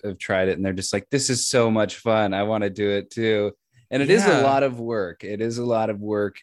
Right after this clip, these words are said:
Speaker 1: And that's why I've been a little, uh, having a little trouble getting it out lately.
Speaker 2: Mm-hmm.
Speaker 1: Um, because I'm, I've been having to prioritize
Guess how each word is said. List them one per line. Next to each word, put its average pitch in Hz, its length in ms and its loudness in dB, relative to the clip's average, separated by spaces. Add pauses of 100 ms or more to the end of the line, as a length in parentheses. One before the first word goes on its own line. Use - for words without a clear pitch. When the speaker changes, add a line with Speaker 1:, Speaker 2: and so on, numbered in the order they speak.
Speaker 1:
And 101 220 -4
that's 101 240 -2
why 101 240 2
I've 95 120 -4
been 98 200 -2
a 95 40 -2
little, 92 360 0
uh, 90 260 -4
having 101 240 -2
a 98 80 -2
little 95 160 0
trouble 98 360 -2
getting 95 300 -6
it 90 120 -6
out 92 240 -4
lately. 90 480 -4 (420)
Speaker 2:
Mm-hmm. 127 260 -2
Speaker 1:
Um, 92 520 -2 (100)
because 98 300 -2
I'm, 95 140 0
I've 98 200 -6
been 95 140 -4
having 92 220 -4
to 90 60 -6
prioritize 90 1040 -2